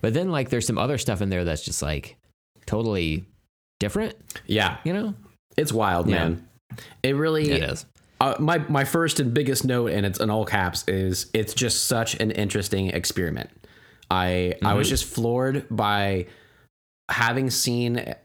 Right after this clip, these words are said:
Speaker 2: a director film most of a movie and then that get taken over by another director.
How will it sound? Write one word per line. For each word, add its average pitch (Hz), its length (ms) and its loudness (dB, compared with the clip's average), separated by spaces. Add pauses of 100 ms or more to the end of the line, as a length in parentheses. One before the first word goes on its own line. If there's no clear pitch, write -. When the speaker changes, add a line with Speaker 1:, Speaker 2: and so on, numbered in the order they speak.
(100)
Speaker 2:
a 101 180 0
director 139 1000 -2
film 139 500 0
most 127 260 0
of 139 80 0
a 143 40 0
movie 110 540 0
and 104 120 0
then 104 140 0
that 104 200 -2
get - 360 -8
taken 123 320 -2
over 101 400 0
by 95 200 0
another 107 240 0
director. 92 600 -2